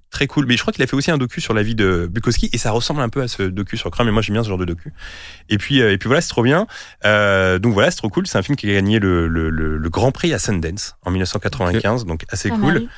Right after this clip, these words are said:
Speaker 1: Euh, et aujourd'hui, donc, il vit, euh, dans le sud, dans le Gard. Et ce que je disais, c'est que j'ai lu des
Speaker 3: Est-ce que tu
Speaker 1: interviews.
Speaker 3: peux donner son adresse ?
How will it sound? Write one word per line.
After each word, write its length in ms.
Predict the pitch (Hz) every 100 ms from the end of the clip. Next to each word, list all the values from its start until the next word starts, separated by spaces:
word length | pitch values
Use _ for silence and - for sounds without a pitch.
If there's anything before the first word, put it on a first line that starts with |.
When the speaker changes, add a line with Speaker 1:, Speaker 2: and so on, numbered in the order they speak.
| - - - 95
Speaker 1:
Euh, 560 | 92 90 87 87 85
et 80 | 85
aujourd'hui, 340 | 90 90 82 -
donc, 260 | 98 -
il 40 | 78
vit, 260 | 80 113 98
euh, 100 | 76
dans 140 | 82
le 100 | 87
sud, 320 | 82 - 104
dans 200 | 95 78
le 60 | 80
Gard. 180 | 92 120
Et 60 |
ce 60 | 87
que 100 | 85
je 40 |
disais, 160 | 82 113
c'est 140 | -
que 100 | -
j'ai 80 | 87
lu 80 | 95
des 60 | 107
Speaker 3:
Est-ce 60 | 95
que 20 |
tu 40 | 220
Speaker 1:
interviews. 200 | 95 -
Speaker 3:
peux 40 |
donner 200 | 196 214
son 180 | 233 220
adresse ? 580 | 214 202 208 - -